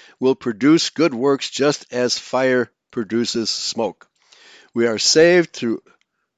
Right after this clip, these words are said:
through faithfulness alone, not faith, 'cause the people mistake faith for being mere belief.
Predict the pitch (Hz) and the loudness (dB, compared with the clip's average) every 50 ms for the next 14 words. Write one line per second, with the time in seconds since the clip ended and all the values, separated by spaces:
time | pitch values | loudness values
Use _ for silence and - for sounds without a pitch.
0 | _ _ _ _ _ _ _ _ _ _ _ _ - 151 143 135 - - - - | _ _ _ _ _ _ _ _ _ _ _ _ -2 0 0 0 0 -2 0 4
1 | 196 214 214 196 - - 165 160 151 143 135 - - - - 139 127 123 123 127 | 6 6 6 4 2 -2 0 2 4 2 2 2 -4 -6 -4 -2 -2 0 4 4
2 | 135 127 117 110 104 104 117 131 143 139 - - 151 131 117 107 87 - - _ | 6 6 6 4 2 0 0 0 -2 -2 -2 0 2 2 2 2 0 -6 -14 _
3 | - 120 101 101 110 107 92 - _ _ _ _ - - 127 120 - 127 117 117 | -10 -10 -8 -6 -8 -8 -8 -10 _ _ _ _ -6 -4 -4 -4 -2 -4 -4 -2
4 | 117 113 - - - 127 123 - _ - - - 123 117 120 120 - - - 110 | -2 -4 -6 -4 -2 -2 -2 -4 _ -16 -12 -4 -2 0 0 -2 -4 -10 -14 -12
5 | 104 107 113 120 120 110 104 110 117 113 131 139 143 151 135 107 95 - _ | -6 -2 -2 0 0 0 0 -2 -2 -2 -2 0 2 2 2 2 0 -4 _